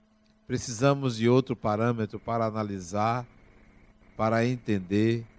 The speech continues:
as experiências que nós vivemos. Como lidamos com certas experiências hoje, não pode ser como fazíamos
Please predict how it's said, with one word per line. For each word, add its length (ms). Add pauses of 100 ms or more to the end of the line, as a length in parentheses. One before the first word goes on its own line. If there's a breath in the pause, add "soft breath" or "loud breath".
(560)
as 240
experiências 920
que 140
nós 360
vivemos. 920 (3250)
Como 400
lidamos 720
com 160
certas 460
experiências 760
hoje, 400 (260 soft breath)
não 200
pode 360
ser 300
como 240
fazíamos 840